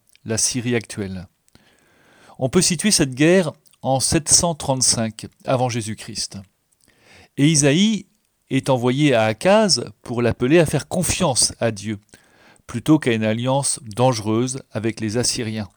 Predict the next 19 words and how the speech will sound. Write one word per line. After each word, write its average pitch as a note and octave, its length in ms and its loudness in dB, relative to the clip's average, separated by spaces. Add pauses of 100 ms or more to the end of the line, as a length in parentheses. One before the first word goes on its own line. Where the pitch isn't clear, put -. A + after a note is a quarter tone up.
(1400)
Cette - 240 0
prophétie F#3 500 2
invite G3 240 2
à D3 80 4
garder C#3+ 280 2
son C3 220 -4
calme, E3+ 520 2 (280)
à - 100 -2
croire B2 680 0
pour - 200 -8
tenir C3+ 320 -2
debout. A2 340 -2 (1040)
L'image C3+ 560 2
des A2+ 260 -2
arbres B2+ 400 4
secoués D3+ 460 4
par C3 180 0
le A2+ 120 2
vent B2 380 0